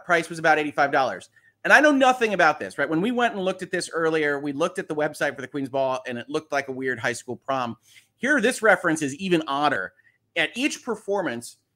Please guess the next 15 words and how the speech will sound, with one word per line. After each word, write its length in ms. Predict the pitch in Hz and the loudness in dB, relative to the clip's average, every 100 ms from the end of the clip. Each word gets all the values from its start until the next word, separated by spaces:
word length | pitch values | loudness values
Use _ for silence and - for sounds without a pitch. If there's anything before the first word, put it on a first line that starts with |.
| _ | _
the 100 | 170 | -4
Queen 480 | - - 233 277 269 | -2 -6 -2 0 0
named 480 | 175 180 156 151 156 - | 0 4 4 2 0 -6
the 120 | 135 | -6
diamond 580 | 127 147 170 240 247 214 - | -2 0 0 0 -2 -4 -2
of 200 | 185 147 | -4 -4
the 80 | |
season. 640 | 143 - 220 208 110 90 113 _ _ _ _ | -6 -6 -8 -8 -8 -10 -16 _ _ _ _
How 240 | - 208 | 0 2
she 180 | 254 240 | 2 -4
picks 440 | 214 - 262 - - | -8 -6 -6 -6 -6
one 260 | 175 160 | -2 -2
is 260 | 131 151 135 | -2 -4 -2
not 340 | 170 160 - | -2 0 -2
clear, 520 | - 233 220 120 127 | -12 -8 -2 -2 -2